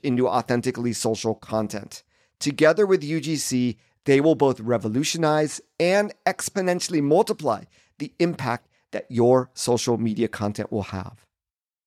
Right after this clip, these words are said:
Wow. That was a long <laughs> solo episode. I've done a few long solo episodes, and I was reading that, you know, how long will a,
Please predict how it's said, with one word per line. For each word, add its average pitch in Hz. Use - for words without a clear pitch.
Wow. 107
That 135
was 147
a 120
long 151
<laughs> -
solo 147
episode. 113
I've 180
done 262
a 214
few 220
long 135
solo 131
episodes, 117
and 165
I 180
was 156
reading 220
that, 165
you 160
know, 151
how 180
long 175
will 151
a, 123